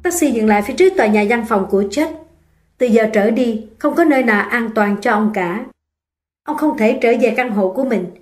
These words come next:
Ông phải tìm một khách sạn nào đó. Trở về văn phòng là nguy hiểm, nhưng có một việc cần phải làm ngay.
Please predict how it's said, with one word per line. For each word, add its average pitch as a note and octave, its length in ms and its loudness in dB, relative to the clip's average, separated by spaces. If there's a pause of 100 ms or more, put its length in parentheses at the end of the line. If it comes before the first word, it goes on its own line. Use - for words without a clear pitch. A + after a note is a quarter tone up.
(320)
Ông - 120 -4
phải A#3+ 120 -2
tìm A3+ 220 4
một G3+ 80 4
khách C#4+ 180 -4
sạn G3 300 -4
nào F#3+ 160 -2
đó. G#3+ 420 -6 (340)
Trở B3 200 2
về A3+ 160 4
văn A#3 200 -2
phòng G#3 180 0
là G3+ 120 0
nguy G#3+ 200 4
hiểm, G#3 360 0 (160)
nhưng A3+ 280 -2
có D4+ 80 2
một B3+ 240 2
việc G3+ 280 0 (100)
cần G#3+ 200 0
phải A3+ 160 -2
làm F#3+ 220 -2
ngay. G#3 260 -4